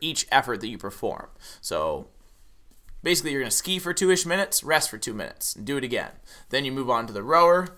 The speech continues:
two minutes on, two minutes off, more or less. And then finally, the bike, hopefully around two minutes on, two minutes off for two rounds. Do what you wanna do with this. Push it really hard if you're not worried about the open and you want a hard interval day. You can definitely work yourself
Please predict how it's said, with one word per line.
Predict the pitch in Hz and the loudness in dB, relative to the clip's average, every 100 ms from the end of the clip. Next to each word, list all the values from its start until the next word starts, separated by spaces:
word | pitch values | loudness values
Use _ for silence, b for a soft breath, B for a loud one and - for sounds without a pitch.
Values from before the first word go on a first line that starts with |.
| - | -10
two | - | -8
minutes | 147 139 135 | -4 -2 4
on, | 160 160 160 | 6 4 2
two | 165 | -6
minutes | 139 135 | -4 0
off, | 135 - - - - _ - | 0 0 -4 -20 -20 _ -18
more | 165 151 | -4 0
or | 110 | 0
less. | 85 - - - - B B | -2 -6 -8 -12 -14 B B
And | - 143 | -6 -4
then | 135 | 2
finally, | 156 151 139 | 4 4 2
the | 120 | -2
bike, | 107 139 139 - - - - | 2 2 2 -4 -18 -20 -20
hopefully | - 123 117 120 | -8 -8 -4 -2
around | 117 110 120 | 0 -2 -4
two | 147 | -8
minutes | 120 110 113 | -8 -4 -2
on, | 107 107 | -2 -2
two | 113 | -8
minutes | 98 90 90 | -8 -8 -2
off | 90 85 | 0 -2
for | - | -6
two | 76 101 | -12 -8
rounds. | 80 60 - - - B B B B B B B - - - - - - - | -8 -8 -10 -14 -16 B B B B B B B -20 -20 -20 -20 -20 -20 -20
Do | 107 190 | 0 4
what | 202 | 4
you | 196 | 6
wanna | 185 175 | 4 6
do | 180 | 4
with | 196 | 2
this. | 208 233 - | 4 2 0
Push | - 185 170 | -2 -2 -2
it | |
really | 156 156 | -2 -2
hard | 123 143 170 214 | 4 8 8 6
if | 143 131 | 0 -4
you're | 135 | 0
not | 139 131 | 4 4
worried | 143 143 | 4 4
about | 143 | 2
the | 131 131 | 2 0
open | 151 180 | 2 0
and | 170 | -2
you | 147 | -2
want | 139 135 | 0 2
a | 113 | 0
hard | - - 143 135 131 135 | -6 -2 4 6 6 2
interval | - 135 127 123 | -2 -4 -4 -2
day. | 120 156 | 0 0
You | 156 | 0
can | 135 104 101 | -6 -8 -2
definitely | 131 139 127 123 | 2 2 0 -8
work | 110 117 131 - | -8 -2 -4 -4
yourself | 117 - 123 123 123 | -8 -2 0 0 -2